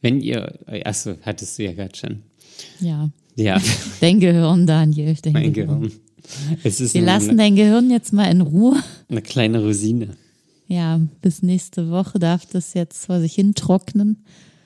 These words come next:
Speaker 1: Geil.
Speaker 2: Und dann, dann musst du es mal kurz wieder ins Wasser legen, damit du rechtzeitig zum Podcast wieder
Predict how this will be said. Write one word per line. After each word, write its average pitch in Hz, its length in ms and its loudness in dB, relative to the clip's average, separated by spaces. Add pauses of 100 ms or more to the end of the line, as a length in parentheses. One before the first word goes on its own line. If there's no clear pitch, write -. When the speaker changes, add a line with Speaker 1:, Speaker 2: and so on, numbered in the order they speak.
(680)
Speaker 1:
Geil. 92 280 -2
Speaker 2:
Und - 80 -8
dann, 170 280 -4 (320)
dann 170 180 0
musst 185 280 2
du 214 40 4
es 190 120 0
mal 185 160 4
kurz 185 320 -2
wieder 170 240 0
ins 160 320 -2
Wasser 156 360 -4
legen, 147 360 -4
damit 151 500 -8
du 165 160 -10 (140)
rechtzeitig 165 580 -2
zum 170 160 -2
Podcast - 680 -6
wieder 151 340 -2